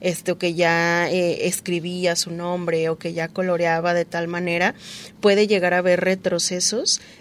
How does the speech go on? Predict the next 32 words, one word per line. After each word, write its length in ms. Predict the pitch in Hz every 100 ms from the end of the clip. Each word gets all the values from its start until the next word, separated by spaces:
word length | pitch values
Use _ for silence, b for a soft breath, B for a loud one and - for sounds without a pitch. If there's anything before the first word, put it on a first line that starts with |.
| -
eh, 360 | 185 170 165 160
donde 260 | 180 175 170
ya 160 | 175
no 160 | 180 180
quiere 200 | 180 170
ir 60 |
al 140 | 165 160
baño, 320 | 175 175 175
donde 300 | 175 165 160
ya 160 | 170 175
no 140 | 180
quiere 200 | 180 170
colorear, 400 | - 156 156 170
donde 220 | 165 165
ya 120 | 165
no 120 | 170 185
escribe 340 | - 175 170
su 140 | -
nombre, 400 | 165 165 175 196 B B B -
y 120 | 196
esto 240 | 185 202
puede 320 | 196 190 180
ser 260 | 185 185 175
un 120 | 180
indicador. 680 | 175 170 165 143 165 190 190 B B B
Entonces, 720 | 180 175 175 175 170 151 156 - - - - - - -
eh, 220 | 214 175 -
es 180 | 180 196
importante 600 | 196 202 185 175 170 180
revisar 460 | 190 180 170 165
estos 400 | 170 - 180 175
retrocesos 840 | 185 - 180 175 175 170 190 214